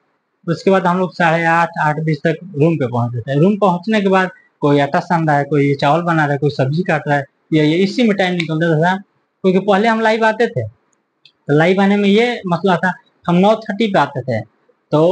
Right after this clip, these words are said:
उधर मान लीजिए उतना आदमी ज्वाइन नहीं था। और अभी का time है, उस time तो आईपीएल चल रहा था, अभी World Cup चल रहा है, टी twenty World Cup चल रहा है, तो मुश्किल नहीं है। बस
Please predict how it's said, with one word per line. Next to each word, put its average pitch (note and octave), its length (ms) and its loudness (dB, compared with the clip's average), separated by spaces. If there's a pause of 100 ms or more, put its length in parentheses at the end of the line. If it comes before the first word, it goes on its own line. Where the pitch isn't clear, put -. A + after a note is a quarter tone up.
(120)
उधर G#3 220 2
मान G#3+ 200 0
लीजिए G#3 180 0
उतना G#3 200 0
आदमी G3+ 300 0
ज्वाइन G3 280 0
नहीं G3 140 0
था। F#3+ 220 0
और E3+ 320 0
अभी F3+ 240 0
का G#3+ 120 0
time F3+ 200 -2
है, F#3 80 -2
उस G3+ 220 2
time G3+ 140 0
तो G#3 100 -4
आईपीएल G3 300 -2
चल A3+ 140 0
रहा G3 100 0
था, G3 160 -6
अभी E3 200 0
World D3+ 320 0
Cup F#3+ 140 -2
चल G3+ 120 0
रहा G3+ 100 0
है, G3 60 -4
टी G3+ 140 -4
twenty G3+ 220 0
World A3 200 0
Cup A3+ 160 -6
चल G3+ 140 0
रहा F#3 100 -2
है, - 60 -8 (520)
तो C#3+ 80 -2
मुश्किल E3+ 360 0
नहीं A3 160 0
है। A3+ 80 -4 (320)
बस F3+ 200 -2